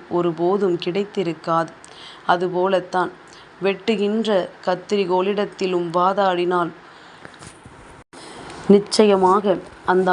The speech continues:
ஆடையானது தன்னுடைய வடிவமைப்பை இழந்துவிடும். சில காயங்கள் உன்னை நேர்த்தி செய்யும் என தெரிந்தால் அவையெல்லாம் நீ மகிழ்ச்சியாக ஏற்றுக்கொள்ள வேண்டிய விஷயங்களாக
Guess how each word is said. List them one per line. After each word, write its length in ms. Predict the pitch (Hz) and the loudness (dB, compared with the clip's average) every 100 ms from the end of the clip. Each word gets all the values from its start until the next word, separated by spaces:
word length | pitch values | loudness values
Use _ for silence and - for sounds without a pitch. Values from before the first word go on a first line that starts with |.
| 180 | 4
ஆடையானது 640 | 196 214 190 175 175 180 180 - - | 4 4 2 2 2 2 0 -4 -2
தன்னுடைய 460 | 202 190 180 185 180 | 2 4 4 4 4
வடிவமைப்பை 760 | 170 180 226 214 185 170 170 180 170 - | 2 0 2 2 2 0 2 0 0 0
இழந்துவிடும். 720 | 180 214 226 190 170 165 - - - - - - - - | 2 4 4 2 2 0 -4 -16 -20 -20 -20 -20 -20 -8
சில 220 | - 190 180 | 0 2 4
காயங்கள் 640 | 185 185 214 208 185 180 165 - | 4 2 2 0 0 0 -2 -2
உன்னை 300 | 185 185 180 170 | 0 2 2 2
நேர்த்தி 480 | 175 196 220 - 196 | 2 2 0 -4 -6
செய்யும் 460 | 175 180 190 196 175 | -2 -2 0 0 0
என 160 | 170 165 160 | 0 0 -2
தெரிந்தால் 540 | - 170 185 180 160 - - - - - | -2 0 2 2 0 -2 -18 -20 -20 -2
அவையெல்லாம் 720 | 175 180 175 180 208 214 165 - | 0 2 2 2 2 0 -2 -4
நீ 120 | - 175 | 0 2
மகிழ்ச்சியாக 880 | 170 175 214 208 - 185 180 180 180 175 | 2 0 -2 -4 -4 0 2 2 -2 0
ஏற்றுக்கொள்ள 680 | 196 - 202 175 190 175 175 | -2 -2 -8 -4 -2 0 2
வேண்டிய 420 | 170 180 202 196 175 | 2 0 -2 -2 -2
விஷயங்களாக 800 | 170 170 208 196 175 160 165 | -6 -6 -6 -6 -6 -6 -8